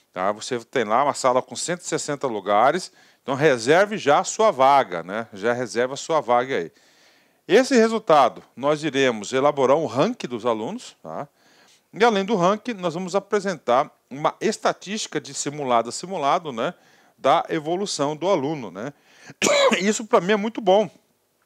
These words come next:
porque como coordenador pedagógico aqui da Lá Concursos,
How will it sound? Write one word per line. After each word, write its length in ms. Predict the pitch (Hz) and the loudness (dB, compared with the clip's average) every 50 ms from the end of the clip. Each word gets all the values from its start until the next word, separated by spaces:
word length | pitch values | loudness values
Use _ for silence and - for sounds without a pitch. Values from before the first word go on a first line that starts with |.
| _ _ _ _ _ | _ _ _ _ _
porque 240 | - 117 113 - 123 | -12 -10 -10 -8 -4
como 200 | - - 165 175 | -2 -2 -2 -2
coordenador 460 | 165 - 180 156 151 160 160 143 156 | 0 -2 -2 0 -2 -4 -4 -4 -6
pedagógico 600 | - _ - 139 135 127 117 117 120 113 - - 113 | -4 _ -2 0 0 0 0 0 -2 -2 -2 -8 -18
aqui 100 | - 120 | -8 -4
da 100 | 117 110 | -2 -2
Lá 160 | 107 107 110 | 0 -2 -4
Concursos, 680 | - 110 101 - - 139 170 196 - - 110 92 - | -4 -8 -16 -12 -10 -8 -6 -6 -6 -8 -10 -12 -14